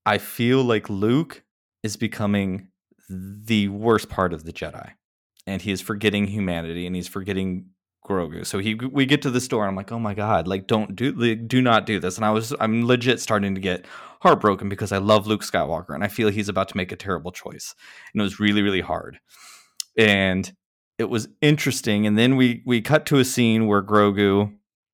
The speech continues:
kind of fi-, finally, you know, gets up for the first time, and he goes to the computer screen. You know, his little ears perk up because he's, he's sensed who is here.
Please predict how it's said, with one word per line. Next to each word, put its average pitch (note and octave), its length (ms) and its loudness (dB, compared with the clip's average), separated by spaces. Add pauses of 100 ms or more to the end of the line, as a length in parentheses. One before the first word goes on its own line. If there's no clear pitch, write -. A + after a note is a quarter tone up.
(180)
kind A2 220 4
of - 120 -8
fi-, - 180 -6
finally, G#2 380 2
you G#2 80 0
know, F#2+ 140 0
gets G#2+ 220 0
up - 260 2
for G#2 80 2
the F2 100 -2
first F2+ 280 -4
time, E2+ 360 -10 (140)
and G2 80 -4
he F#2+ 60 -2
goes G#2 260 -2
to A#2 100 -4
the G#2 100 -6
computer G2+ 420 -4
screen. - 500 -14
You C#3+ 140 4
know, A#2+ 100 8
his A2 140 4
little D3 160 8
ears B2+ 260 6
perk A2+ 260 2
up A2+ 140 6
because A#2+ 240 0
he's, B2 300 -4 (220)
he's A#2 260 0
sensed A2 340 0
who B2+ 180 4
is B2+ 140 2
here. G2+ 360 2